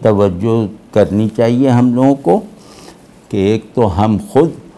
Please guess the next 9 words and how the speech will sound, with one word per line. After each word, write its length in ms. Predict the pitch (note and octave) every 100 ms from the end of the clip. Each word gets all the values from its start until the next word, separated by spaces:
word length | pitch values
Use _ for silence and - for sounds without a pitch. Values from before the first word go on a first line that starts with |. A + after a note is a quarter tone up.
| - - - - -
और 200 | G#2 F#2
हमारा 720 | D#2 F#2+ F#2+ F#2 G2 A2 C3 B2 A#2 - -
ये, 320 | G#2 A2 A2
अगर 340 | G#2+ F#2+ G#2+ F#2
हमारा 460 | F#2+ F#2 F#2 G2+
ये 200 | G#2+ G2+
दावा 380 | F2 F#2 F2+ G2+ G2
सही 400 | - F#2+ A2 C#3+
हो, 320 | G2+ G2